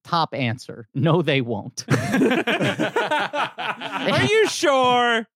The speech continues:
Speaker 1: If you don't have the money to pay for a meal that you've eaten, one of three things will happen. One, the restaurant will ask you to leave something that you'll return for when you've retrieved the funds to pay them. Two, depending upon the mood of the owner, the amount of the bill, and the reasons that you have forgotten your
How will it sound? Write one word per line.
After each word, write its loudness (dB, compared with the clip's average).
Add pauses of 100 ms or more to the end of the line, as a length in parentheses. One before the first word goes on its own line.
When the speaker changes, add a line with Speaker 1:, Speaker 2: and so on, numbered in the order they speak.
Speaker 1:
If 0
you 0
don't 2
have 0
the -4
money 0
to -2
pay -4
for -4
a -2
meal 0
that -2
you've -4
eaten, -4
one 0
of 0
three -6
things -4
will -6
happen. -6
One, 0
the -4
restaurant -2
will -2
ask -2
you -6
to -6
leave -6
something -4
that -6
you'll -6
return -6
for -4
when -2
you've -2
retrieved -6
the -4
funds -2
to -6
pay -2
them. -2
Two, 2
depending 0
upon 2
the -4
mood 2
of -2
the -4
owner, 0
the 0
amount 4
of 0
the -2
bill, 2
and 2
the 0
reasons 0
that -4
you -2
have -2
forgotten -2
your -2